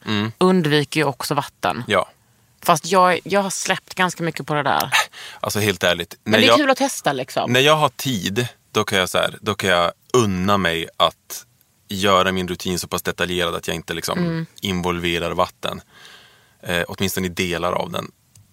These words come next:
Speaker 1: Det här kommer inte, det här resonemanget kommer ändå inte hålla, för jag insåg nu att jag använder ju vatten sen jag sköljer av masker. Hur, hur som, tvättar mig med den där fina rengöringen,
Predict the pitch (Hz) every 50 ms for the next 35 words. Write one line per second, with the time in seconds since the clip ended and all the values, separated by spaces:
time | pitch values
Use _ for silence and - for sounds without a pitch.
0 | _ - 120 135 147 139 - 170 160 151 131 - 123 135 139 147 151 143 135 -
1 | 131 117 110 104 101 101 - - 107 104 98 95 95 90 - 95 90 104 101 87
2 | 87 90 - 107 98 90 - - 110 98 87 - 104 98 92 92 87 87 - 95
3 | 98 98 92 90 92 104 110 95 85 82 - - 90 85 - 87 87 85 - -
4 | 87 85 85 85 82 85 92 - - - - - 107 - - - - - - -
5 | - - - - - _ - - 131 143 165 - - 131 147 127 120 104 92 -
6 | - - - - - 151 143 - - 143 139 135 131 123 110 104 98 - 107 98
7 | 95 92 92 90 90 87 85 87 90 92 104 120 123